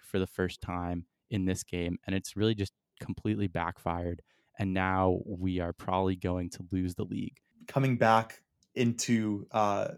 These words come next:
Speaker 2: the restart, Barcelona were given a sixty-eight percent chance of winning the league per five thirty-eight, and that has now dropped to a forty-two percent chance of winning the league, with Real Madrid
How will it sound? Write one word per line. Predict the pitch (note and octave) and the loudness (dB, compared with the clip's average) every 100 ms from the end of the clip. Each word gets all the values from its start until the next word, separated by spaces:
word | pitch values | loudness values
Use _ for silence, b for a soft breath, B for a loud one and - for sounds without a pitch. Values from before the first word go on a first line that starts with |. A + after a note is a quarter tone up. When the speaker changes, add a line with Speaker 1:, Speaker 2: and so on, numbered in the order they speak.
| _ | _
Speaker 2:
the | A#2+ A#2 | 0 2
restart, | A2+ A#2+ - A2+ G#2 G2+ - | 4 4 4 6 4 4 2
Barcelona | A#2 A#2+ A#2+ A2+ A2+ A2+ | 6 6 4 2 4 4
were | A2 | 4
given | G#2 G#2 G2+ G2 b b b b | 2 2 0 -4 b b b b
a | A#2+ | 2
sixty-eight | - C#3 - A#2+ A2 A2+ - | 2 2 0 -2 -2 -4 -6
percent | A2+ A#2 G#2 | -2 0 0
chance | - A2 G2+ G2 - - | -2 0 0 0 0 2
of | A2+ G2+ | 4 4
winning | G#2+ G#2 | 2 2
the | G2+ | 2
league | G2 G2 G2 F2+ - _ _ _ - | 2 2 2 0 -10 _ _ _ 2
per | A#2+ G#2+ | 4 6
five | A2 G2+ G2+ | 10 8 8
thirty-eight, | G#2 G2+ G2 F#2+ - | 0 2 2 2 0
and | G#2+ | 0
that | G#2 | 2
has | G#2+ G#2 | 0 -2
now | G#2+ | 0
dropped | G2+ G2 G2+ G2 - | 0 4 4 2 -4
to | A2 | -4
a | F#2 | -4
forty-two | - A#2 G#2 F2+ - G2+ | -2 0 0 -2 -2 -2
percent | F#2 G2+ G2+ F2+ - | -2 -2 -2 -2 -2
chance | - G2 - - - _ b b - | -2 -2 -2 -4 -6 _ b b 2
of | A#2 G2 - | 4 4 0
winning | G#2+ G2+ | -2 -2
the | G2 | 0
league, | F#2+ F#2+ F2+ F2+ | 0 0 -2 0
with | A2+ | 0
Real | G#2 G#2 G2+ | 6 6 8
Madrid | G#2+ G2 G#2 G2 G2 | 4 2 2 2 0